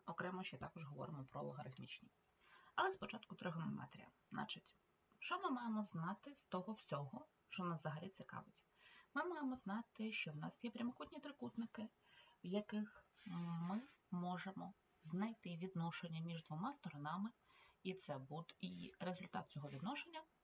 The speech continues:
буде тригонометричним значенням синуса, косінуса або тангенса відповідно. Тобто, якщо я говорю про трикутник А Б Ц, беру ось цей кут, то я можу сказати, наприклад, що синус кута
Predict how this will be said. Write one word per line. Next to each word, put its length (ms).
буде 460
тригонометричним 880
значенням 540
синуса, 420
косінуса 580
або 160
тангенса 520
відповідно. 520
Тобто, 280
якщо 220
я 120
говорю 520
про 140
трикутник 640
А 180
Б 160
Ц, 340
беру 380
ось 200
цей 240
кут, 380
то 100
я 160
можу 260
сказати, 500
наприклад, 580
що 300
синус 520
кута 360